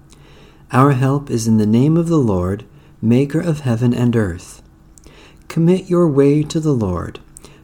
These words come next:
Trust in God, who will deliver you. Your salvation will shine like light, your redemption like the noonday sun. Praise the Lord. The Lord's name be praised.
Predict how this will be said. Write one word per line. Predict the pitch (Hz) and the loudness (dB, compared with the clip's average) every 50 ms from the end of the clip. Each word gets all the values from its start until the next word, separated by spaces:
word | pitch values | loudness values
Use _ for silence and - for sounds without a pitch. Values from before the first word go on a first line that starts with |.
| - - | -20 -14
Trust | - - - 139 139 151 147 - - - | -12 -6 -4 -2 0 0 -2 -4 -2 -2
in | 156 156 151 151 | 0 0 2 0
God, | 139 147 147 143 123 95 82 - - - - - - | 0 0 -2 -2 -2 -4 -6 -10 -14 -18 -20 -20 -8
who | - - 139 | -2 0 0
will | 131 135 147 170 165 143 113 | 0 2 0 2 0 0 -2
deliver | 110 98 104 131 135 104 101 | -2 -2 2 2 2 2 0
you. | 82 - 76 71 - - - - - - - - - - - - - - - | -8 -10 -12 -14 -16 -16 -20 -20 -20 -20 -20 -20 -20 -20 -20 -20 -18 -6 0
Your | 113 117 | 0 0
salvation | 113 - - 123 113 113 135 143 160 160 - - 180 170 156 | 0 0 0 -2 -2 0 0 -2 -2 -2 -2 -2 -2 -2 0
will | 131 107 | -2 -2
shine | - - - 151 147 160 165 165 165 | -4 -6 -6 -4 -2 -2 0 0 0
like | 170 165 170 165 160 - | 0 -2 -2 -4 -6 -6
light, | 117 104 92 87 90 - - - - - - - - - - - - | -6 -6 -6 -6 -10 -14 -18 -20 -20 -20 -20 -20 -20 -20 -20 -16 -4
your | - 175 170 | 0 2 4
redemption | 175 175 165 151 147 123 107 92 - - - 95 90 85 87 - - - - - | 6 6 4 4 2 0 0 -2 -4 -8 -8 -6 -6 -8 -8 -12 -18 -20 -10 -6
like | 151 151 147 - | -6 -6 -4 -2
the | 165 147 | 0 2
noonday | 117 98 92 90 90 90 87 98 95 98 98 | 2 2 0 -2 -2 -4 -4 -4 -6 -6 -6
sun. | - - - 110 104 101 95 87 87 85 90 - - - - - - - - - - - - - - | -8 -6 -6 -6 -6 -6 -6 -8 -8 -10 -12 -16 -18 -20 -20 -20 -20 -20 -20 -20 -20 -20 -20 -20 -20
Praise | - - - 160 165 170 175 185 175 - - | -14 -4 0 2 2 4 4 2 2 0 0
the | 202 190 | 2 2
Lord. | 170 123 101 92 85 85 85 82 82 - - - - - - - - - - - - - - | 2 2 0 -2 -2 -4 -6 -8 -10 -12 -16 -20 -20 -20 -20 -20 -20 -20 -20 -20 -20 -18 -6
The | - 131 120 | -2 -2 -2
Lord's | 120 131 135 139 139 143 143 143 143 - | 0 0 0 0 2 0 0 -2 -4 -4
name | 110 107 107 110 110 107 104 | -4 -2 -2 -2 -4 -4 -4
be | 110 110 104 | -4 -6 -6
praised. | - - - 90 90 87 82 82 - - - - - - | -8 -8 -8 -8 -6 -6 -8 -8 -10 -12 -14 -16 -18 -20